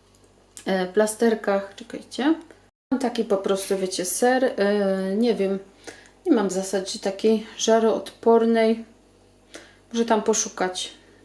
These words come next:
Jedną najwyżej wleję. Ale nie, to będzie bez sensu. Dobra, wiecie co, po prostu coś wymyślę, pokroję najwyżej ten ser na takie maluśkie i po prostu wsypię do zupy tak.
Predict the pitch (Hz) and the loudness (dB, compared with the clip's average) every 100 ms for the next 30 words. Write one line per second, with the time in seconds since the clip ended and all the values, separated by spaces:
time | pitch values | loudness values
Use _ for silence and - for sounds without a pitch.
0 | _ 190 180 185 185 180 180 190 208 190 | _ -2 0 0 -2 -4 -6 0 0 2
1 | 190 196 208 - - _ _ _ _ _ | 2 2 -2 -6 -20 _ _ _ _ _
2 | _ 254 226 196 208 208 208 214 208 196 | _ 0 0 -2 -6 -6 -4 -4 -6 -6
3 | 180 - - - - - - 285 214 202 | -6 -8 -18 -20 -20 -20 2 2 4 2
4 | 214 240 - - 240 240 - 240 233 - | 2 -2 -4 2 2 2 2 2 2 2
5 | 240 220 226 226 - - - _ _ _ | 6 6 4 0 -14 -20 -20 _ _ _
6 | _ - - - _ _ _ - 277 240 | _ -20 -20 -20 _ _ _ 4 6 6
7 | 269 254 233 - 240 233 240 240 247 247 | 6 6 4 2 6 6 6 4 -2 4
8 | 247 233 226 220 220 226 226 214 - 226 | 6 6 6 4 4 2 2 -2 2 2
9 | 214 208 196 214 208 208 208 - 214 190 | 2 -2 -2 0 4 4 4 2 2 2
10 | 202 214 - 202 214 214 196 190 196 196 | 0 -2 -2 -4 0 2 2 0 0 -2
11 | 214 240 240 | 0 0 0